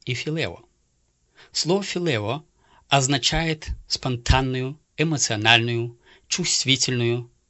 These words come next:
творческую любовь, которая строится на привлекательности кого-то или чего-то. О такой любви говорится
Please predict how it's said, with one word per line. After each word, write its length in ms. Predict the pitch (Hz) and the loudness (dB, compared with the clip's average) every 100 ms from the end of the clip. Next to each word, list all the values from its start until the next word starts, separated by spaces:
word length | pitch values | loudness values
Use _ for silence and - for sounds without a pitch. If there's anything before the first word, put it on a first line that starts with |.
| - | -4
творческую 760 | 117 117 156 - - - 151 | 2 2 2 0 -4 -4 -4
любовь, 320 | 147 104 82 - _ _ _ _ _ - - | -4 -6 -8 -12 _ _ _ _ _ -20 -4
которая 460 | 131 123 160 170 147 | -2 0 -2 0 0
строится 680 | - - 151 156 156 143 135 - | -2 2 2 2 0 -2 -4 -8
на 200 | 131 170 | -2 -2
привлекательности 1000 | 175 143 113 113 139 147 - 139 131 - | 0 -4 -2 0 2 0 -2 -4 -4 -6
кого-то 600 | 120 123 120 123 123 120 - _ _ | -6 -4 -2 -2 -4 -6 -8 _ _
или 200 | 123 117 | 0 0
чего-то. 500 | - 107 101 - - _ _ _ _ _ | 0 -2 -4 -6 -12 _ _ _ _ _
О 80 | 107 | -6
такой 300 | 98 - 107 | -4 -2 -2
любви 360 | 110 98 120 | -2 -2 0
говорится 680 | 120 113 110 120 - - 123 | 0 0 -2 -2 -2 -2 -6